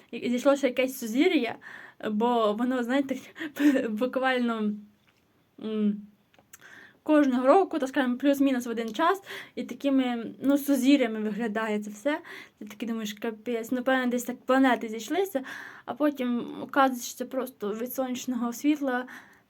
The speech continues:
точки на тілі висвітляються, витемняються, і... і все, вся дитяча магія пропадає. Тому не втрачайте віру в, в чудеса,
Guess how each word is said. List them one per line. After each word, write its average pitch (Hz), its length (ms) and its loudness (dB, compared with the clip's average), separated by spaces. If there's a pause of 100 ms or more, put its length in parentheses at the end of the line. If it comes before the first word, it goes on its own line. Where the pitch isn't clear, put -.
(120)
точки 254 440 -2
на 233 480 -4
тілі 233 320 -4
висвітляються, 262 920 -2
витемняються, 247 840 -2
і... 240 220 -4 (1300)
і 285 80 -2
все, 277 300 2
вся 277 240 -2
дитяча 254 420 -4
магія 240 340 -4
пропадає. 233 640 -10 (640)
Тому 302 420 -8 (600)
не 359 200 4
втрачайте 381 500 2
віру 269 460 4
в, 226 220 0 (680)
в 233 160 -4
чудеса, 240 520 0